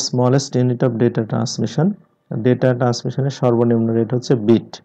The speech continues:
আট বিটে এক বাইট হয়। Which of the following is সি টু সি e-commerce? সি টু সি কমার্সটা হচ্ছে বিক্রয় ডট কম, যেখানে customer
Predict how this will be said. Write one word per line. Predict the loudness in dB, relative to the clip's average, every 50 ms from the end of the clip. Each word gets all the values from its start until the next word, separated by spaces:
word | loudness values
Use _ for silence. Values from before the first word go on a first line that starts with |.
| _ _
আট | -2 0 0 0
বিটে | 0 0 0 0 0 2 2
এক | 2 2 2 0
বাইট | 0 0 0 -2 -4
হয়। | -8 -10 -10 -14 _ _ -20 -20 -20 -20 -20 -20 -20 _ _ _ 2
Which | 2 4 4 2 2
of | 4 4
the | 2 2 2
following | 4 4 6 6 6 4
is | 4 2
সি | 0 -2 0 2 2 4
টু | 4 4 2
সি | 2 2 2 2 2
e-commerce? | 2 0 -2 -4 -4 -4 -6 -10 -14 -16 -18 -20 -20 -20 -20 -20 -20 -20 _ _ _
সি | -12 -10 -2 0 0 2
টু | 2 2 0
সি | 0 0 0 -2
কমার্সটা | 0 0 0 2 0 0 -2 -2 0 0
হচ্ছে | 0 0 0 0 0
বিক্রয় | 0 2 2 2 2 2 0 -2 0
ডট | 0 -2 -4 -4 -2
কম, | 0 0 2
যেখানে | 2 2 0 0 -2 -4
customer | -2 -2 -2 -2 -2 -2 -4 -4 -2 -2